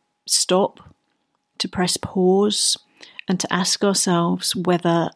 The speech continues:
the direction we're headed in is the direction we want to go in.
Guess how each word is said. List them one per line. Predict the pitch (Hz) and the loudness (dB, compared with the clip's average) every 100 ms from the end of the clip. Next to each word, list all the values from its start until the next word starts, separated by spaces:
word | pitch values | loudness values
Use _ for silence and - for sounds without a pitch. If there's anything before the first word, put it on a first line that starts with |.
| - | -10
the | 170 | -4
direction | 175 170 175 - 196 | 0 0 2 0 0
we're | 175 | 0
headed | 160 175 180 185 | -2 0 2 4
in | 185 185 | 2 2
is | 180 - | 0 -2
the | 175 | -2
direction | 165 160 160 - - 165 | 0 0 0 -2 -2 -2
we | |
want | 160 160 - | 0 -2 -2
to | - | -4
go | - 160 156 | -4 -4 -2
in. | 156 156 | -4 -6